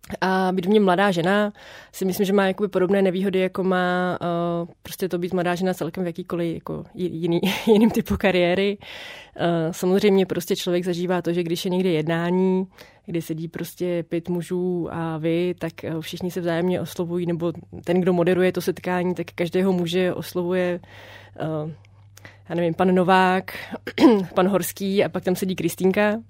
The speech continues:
Případně já jsem měla jednu kolegyni, eh, která pracovala u náměstka Hlaváčka,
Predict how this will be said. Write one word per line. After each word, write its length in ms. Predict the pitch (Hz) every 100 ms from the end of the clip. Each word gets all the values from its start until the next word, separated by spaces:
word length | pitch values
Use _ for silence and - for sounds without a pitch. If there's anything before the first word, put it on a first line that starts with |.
| - - - - - - - - - - - -
Případně 340 | - 165 165 165
já 60 |
jsem 120 | 160
měla 160 | 180 175
jednu 160 | 175 208
kolegyni, 580 | 170 170 185 190 196 -
eh, 280 | 175 170
která 220 | 170 175 175
pracovala 520 | 175 - 180 180 175
u 340 | 175 175 170 -
náměstka 420 | 175 175 170 -
Hlaváčka, 680 | 185 165 170 - - 190